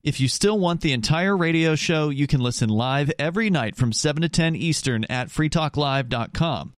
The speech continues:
Full video archives are at video dot free talk live dot com, or tune in to our twenty-four seven stream for the latest show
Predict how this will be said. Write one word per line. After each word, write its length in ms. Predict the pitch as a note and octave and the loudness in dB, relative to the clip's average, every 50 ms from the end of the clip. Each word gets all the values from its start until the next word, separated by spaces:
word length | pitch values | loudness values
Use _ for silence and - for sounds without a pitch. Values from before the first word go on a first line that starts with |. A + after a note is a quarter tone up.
| _ _ _ | _ _ _
Full 300 | - - C#3+ C#3+ D3+ D3 | -6 -2 0 2 2 2
video 420 | B2 C#3 F3 F3 F#3 D#3+ C3 A2+ | 2 2 2 2 2 2 2 2
archives 560 | A2 G#2+ G#2 G#2 - - A2 G#2 G#2+ A#2 A#2+ A#2+ | 2 0 0 0 0 0 0 0 0 -2 -2 -2
are 140 | A#2+ A2+ A#2 | -2 -2 -2
at 100 | A#2 G#2 | -4 -4
video 500 | A2 A#2+ C#3+ D3 D3 A#2+ G#2+ G2+ G2 G#2 | -2 -2 0 0 0 0 0 0 -2 -2
dot 240 | A2 G#2+ G2+ F#2 - | -2 -2 -4 -4 -4
free 180 | - C3+ C3+ B2+ | -4 -4 -2 0
talk 280 | - B2+ A#2+ A2+ - | 0 -2 -2 -2 -2
live 240 | B2+ C3 B2+ B2 A2 | -2 -2 -2 -2 -2
dot 240 | A#2+ A#2 G#2+ F#2+ - | -2 -4 -4 -2 -2
com, 260 | - D3 D#3 D#3+ D3+ - _ _ - | -2 -2 -2 -2 -4 -6 _ _ -2
or 280 | - F3+ G3 G3 F#3+ | 0 0 2 0 0
tune 340 | F3+ - - - A3+ A3 G#3 | -2 -2 0 2 2 2 2
in 140 | G#3 G3+ F#3+ | 2 2 2
to 120 | - E3 | 2 2
our 100 | C3 A#2 A2 | 2 0 -2
twenty-four 500 | - - E3+ F3 F#3 E3+ - F3 F3 D#3+ | -2 0 0 2 2 2 2 0 0 0
seven 320 | - - F3 D#3+ F3 E3+ | 0 0 0 0 0 -2
stream 380 | D3+ - - D3+ C3 B2 B2 A#2+ | 0 0 0 0 0 0 0 0
for 100 | - A#2+ | -2 -2
the 100 | - G#2 | -2 -2
latest 340 | G2+ G#2+ A2 C3 C#3 D3+ D3 - | -2 0 0 0 0 0 -2 -2
show 380 | - - B2 G#2+ G#2 G2+ G2 | -2 -2 -2 0 -2 -2 -4